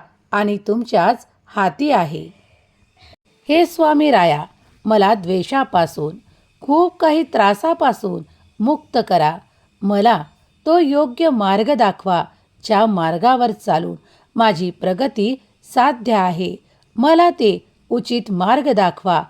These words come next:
त्या मार्गावर चालण्यासाठी मी उत्सुक आहे. माझी उत्सुकता तुमच्या अधीन आहे. तुम्ही जेव्हा मला मार्ग दाखवाल, तेव्हा मी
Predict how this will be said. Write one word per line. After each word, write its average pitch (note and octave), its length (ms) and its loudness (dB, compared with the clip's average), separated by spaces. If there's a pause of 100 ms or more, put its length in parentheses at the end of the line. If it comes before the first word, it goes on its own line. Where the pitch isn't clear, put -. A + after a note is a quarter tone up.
(320)
त्या G#3 180 2
मार्गावर G3 640 0 (360)
चालण्यासाठी C4 880 0 (300)
मी C4+ 180 -2 (100)
उत्सुक A3+ 500 -4
आहे. E3 340 -2 (400)
माझी G3 400 0
उत्सुकता F3+ 720 -2 (380)
तुमच्या E4+ 380 2 (100)
अधीन A3+ 400 0
आहे. F3 360 -2 (380)
तुम्ही C4 240 2
जेव्हा F#3+ 480 0 (300)
मला G#3+ 260 4
मार्ग F3+ 420 0
दाखवाल, G#3+ 520 0 (360)
तेव्हा E4+ 320 4
मी E4+ 160 0